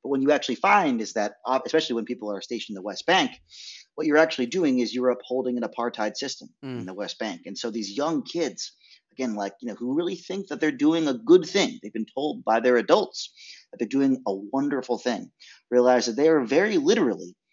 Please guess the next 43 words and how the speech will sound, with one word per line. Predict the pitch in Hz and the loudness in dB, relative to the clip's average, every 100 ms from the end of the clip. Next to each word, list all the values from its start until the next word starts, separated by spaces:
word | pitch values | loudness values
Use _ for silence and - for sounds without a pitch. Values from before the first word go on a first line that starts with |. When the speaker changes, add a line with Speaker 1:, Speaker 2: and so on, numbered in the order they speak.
| _ | _
Speaker 1:
soldiers | - 147 151 143 127 | -6 -2 -2 -2 -4
in | 135 120 | -2 0
one | 135 | 2
of | |
the | 131 | 0
few | - 165 | -2 -6
apartheid | 160 - 151 165 139 131 | -6 -2 -2 2 0 0
systems | - - - 104 - - - | -2 -6 -8 -10 -12 -12 -8
in | 110 | -6
the | 113 110 | -4 -4
entire | 98 113 131 113 | -4 -4 -4 -2
world | 127 - - | -2 -4 -6
right | 85 - | -12 -14
now, | 80 - _ - - - | -18 -20 _ -20 -20 -8
where | 123 117 | -2 2
literally | 165 160 143 | 4 4 2
Palestinians, | - 120 127 123 139 117 92 90 | 0 2 2 2 0 -2 -4 -8
you | |
know, | 95 | -8
you | 98 | -6
have | 98 | -4
Israeli | 107 117 120 | -2 0 -2
settlers | 110 110 101 90 | -2 -2 -2 -6
born | - 120 113 | -6 -4 -2
next | 113 123 - | -2 -4 -4
door | 120 113 | -2 -2
to | 95 | -4
Palestinian | 98 101 - 98 | -4 -4 -6 -10
citizens. | - 131 - 87 - - - - | -6 -4 -4 -6 -12 -16 -20 -18
The | - | -4
Palestinians | 107 117 - 117 110 | -2 -2 -4 -6 -4
are | 98 85 101 | -4 -6 -8
born | 104 113 113 - | -4 -2 -2 -4
into | 104 101 107 101 104 - _ _ _ - | -6 -6 -4 -2 -4 -8 _ _ _ -8
military | 113 120 - 107 | -2 -2 0 -2
law. | 101 - - _ - | 0 0 -2 _ -6
They | 107 | -2
get | 113 - | -2 -2
tried | 107 107 | -2 0
in | 92 | -2
military | 95 117 123 127 139 | -2 -2 0 -2 -2
courts. | 98 101 101 117 | 0 0 0 -10
Speaker 2:
Yeah. | 113 110 110 | -10 -10 -12